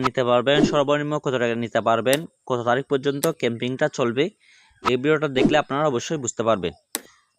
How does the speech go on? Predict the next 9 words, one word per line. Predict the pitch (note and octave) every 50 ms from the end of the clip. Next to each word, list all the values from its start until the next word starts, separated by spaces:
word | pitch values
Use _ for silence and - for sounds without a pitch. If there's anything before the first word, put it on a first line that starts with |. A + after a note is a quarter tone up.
| _ - _ _ -
তো | B2 B2 B2 B2
আমি | B2+ C#3 D3+ D#3+ C#3+ - - - - A2+
দারাজ | A#2 A#2 A#2 A#2+ A#2 - -
অ্যাপসে | B2 B2 G2+ - D#3 D#3 D#3
প্রবেশ | - D3 B2 A#2+ A#2 - - - - _ _ _ - - _ _ _ _ _ _ _ _ - - - - - - - _ _ _ _ _ _ _ _ _ _ _ _ _ _
করছি, | - B2 A#2+ A#2 - - D#3 E3+ E3 -
করার | - B2+ C3 D3+ D#3 - C#3+
পর | C#3+ D#3+ E3+ - _ _ _ _ _ _ _ _ _ _ _ _ - - - _ _ _ _ _ _ _ _ _ _ _ _ _ _ _ -
যারা | - G#2 G#2 G2+ A#2 A#2+ B2+ C#3